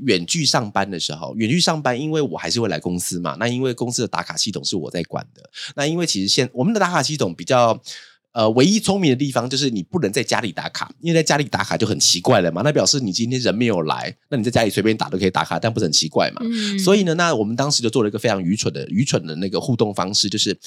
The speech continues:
Speaker 1: 因为我人会来公司，我会负责那个打卡系统去填入，所以呢，那所有的朋友就是用 Skype 通知我，或是用 Line 通知我说，“哇哇，我几点几分上班？”然后比方说在十点，我们是十点半上班，然后十点半之前你只要敲我一下，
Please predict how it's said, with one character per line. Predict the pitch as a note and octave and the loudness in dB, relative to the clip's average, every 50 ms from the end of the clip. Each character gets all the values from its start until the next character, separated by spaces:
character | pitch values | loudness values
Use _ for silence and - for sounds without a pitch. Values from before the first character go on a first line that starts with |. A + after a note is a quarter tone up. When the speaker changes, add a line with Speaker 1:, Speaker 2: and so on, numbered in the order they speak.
| - - - - | -16 -16 -6 0
Speaker 1:
因 | A3 B3 | 2 4
为 | F#3+ | 6
我 | B2 F#2 | 6 4
人 | D2 E2 E2 F#2 | 4 0 -6 -4
会 | C3+ B2 F#2+ | -4 -4 -2
来 | E2 D#2+ | -2 -2
公 | - E2+ F2 F2 | -2 -2 -2 -2
司， | - - F#2 F2 | -2 -2 -2 -2
我 | C#2+ B1+ | -2 0
会 | - B2 B2+ | 0 -2 0
负 | - C3+ A2 | 0 -4 -4
责 | - E2 F2+ | -4 -2 -4
那 | G2 | -4
个 | F#2+ | -4
打 | F2 E2+ E2+ | -4 -6 -8
卡 | - E2+ D#2+ | -8 -4 -2
系 | - G#2+ G2+ | -2 -2 0
统 | - D2+ C#2+ C#2+ | -4 -6 -8 -6
去 | - G#2+ | -6 -6
填 | G2+ - - D#2 D2 D#2 | -4 -2 -4 -4 -4 -2
入， | F2+ G#2 E2+ - _ - - - - - | -2 -2 -2 -2 _ -12 -14 -14 -10 -10
所 | - - C3+ F3 | -2 2 4 4
以 | F#3 D#3+ | 4 4
呢， | C3+ B2+ | 2 0
那 | C#3+ D3 | 0 0
所 | C3+ - A#2 A#2 | -2 0 2 2
有 | A#2+ | 2
的 | G2 E2 | 2 0
朋 | - G2 F#2 F#2 | -2 -4 -4 -4
友 | E2+ | -2
就 | E2 G2 | -2 -2
是 | - A#2+ | -4 -4
用 | G#2+ G2+ | -4 -4
Skype | - - - - - C3+ G2+ - _ _ _ _ | -4 -6 -6 -4 -4 -4 -4 -4 _ _ _ _
通 | - A2+ A2+ B2 | -12 -6 -4 -2
知 | A#2+ - A#2+ A2 A2 | 0 0 2 2 0
我， | A2 A2 F2+ - - - - | 0 0 -2 -2 -4 -2 -2
或 | A#2 | 0
是 | G2+ A#2 G#2 | 2 2 0
用 | G#2 | 2
Line | A#2 A2 G2 F2+ | 2 0 0 0
通 | - F#2 F#2+ | -2 -2 -2
知 | F#2 - G2+ G2 | 0 2 2 2
我 | F#2+ C#2 - | 2 2 0
说 | - F2+ E2+ | -2 -4 0
，“哇 | G#2 G#2+ A2+ A2+ | 0 2 0 0
哇， | A2+ F2+ | -2 -4
我 | B1+ G1+ G1+ - | -6 -6 -8 -4
几 | - - F#2 | -2 -2 0
点 | F#2 G2 E2+ F2 | 0 -2 -2 -2
几 | - D#2 | -4 -6
分 | - E2+ F2 | -4 -4 -2
上 | F#2+ - A#2 G#2 G2 | 0 -2 -2 -2 0
班？” | - A#2+ B2+ - - _ - - - - | 2 2 2 2 0 _ -18 -20 -20 -12
然 | - | -10
后 | E2+ | -4
比 | F#2+ F#2 | -2 -2
方 | F2+ | -2
说 | A2 A#2+ | 0 0
在 | A#2+ A#2 | 0 2
十 | A2+ - - A2 | 4 4 2 2
点， | A#2+ A#2+ F#2 D#2 | 2 0 0 0
我 | |
们 | E2+ A#2+ D3+ | 0 0 2
是 | - | 2
十 | - C3 | 4 4
点 | A2+ E2+ | 2 2
半 | E2 - G#2 G2+ | 2 2 0 0
上 | - G2+ F#2 F2+ | 0 -2 -4 -2
班， | E2+ E2+ D2+ D2 C#2+ | -2 -2 -4 -4 -4
然 | - | -6
后 | E2+ F2 | -4 -2
十 | - A#2 | 0 2
点 | A#2 F#2+ | 0 0
半 | G2+ A#2 G#2+ G#2 | 0 0 -2 0
之 | - A2 G#2+ | -2 -2 0
前 | - F2 D#2+ | 0 -2 -2
你 | F2 F#2 | -4 -4
只 | - F2+ | -2 -2
要 | E2 | 0
敲 | E2+ - - G2 G#2+ | 0 0 0 0 0
我 | G#2+ E2+ B1 | 0 -2 -6
一 | C#2 | -6
下， | D2 - - F2+ D2 - | -6 -4 -2 -2 -4 -4